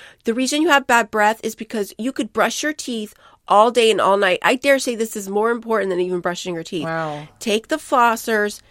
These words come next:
Speaker 1: and get the crap out between your teeth because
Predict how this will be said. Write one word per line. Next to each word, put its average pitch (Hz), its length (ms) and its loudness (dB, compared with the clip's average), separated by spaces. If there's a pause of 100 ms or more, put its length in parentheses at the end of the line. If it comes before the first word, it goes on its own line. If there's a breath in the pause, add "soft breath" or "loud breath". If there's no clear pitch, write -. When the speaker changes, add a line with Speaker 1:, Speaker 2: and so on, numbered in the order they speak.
(140)
Speaker 1:
and 190 180 -2
get 208 200 -2
the 247 100 0
crap 214 560 4 (120)
out 180 340 4
between 220 360 -6
your 196 120 -2
teeth 214 380 -10
because 185 400 -10